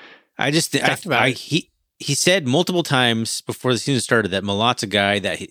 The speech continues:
Speaker 1: he's too good of an athlete to keep off the field. And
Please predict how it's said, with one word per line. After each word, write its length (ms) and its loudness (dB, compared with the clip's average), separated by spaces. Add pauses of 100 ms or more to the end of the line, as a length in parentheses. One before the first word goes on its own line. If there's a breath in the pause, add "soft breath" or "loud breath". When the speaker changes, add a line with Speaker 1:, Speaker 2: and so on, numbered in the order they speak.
Speaker 1:
he's 200 -6
too 180 -6
good 180 4
of 80 -2
an 80 0
athlete 380 0
to 60 -16
keep 240 -4
off 140 0
the 100 -16
field. 400 -4 (1080)
And 500 0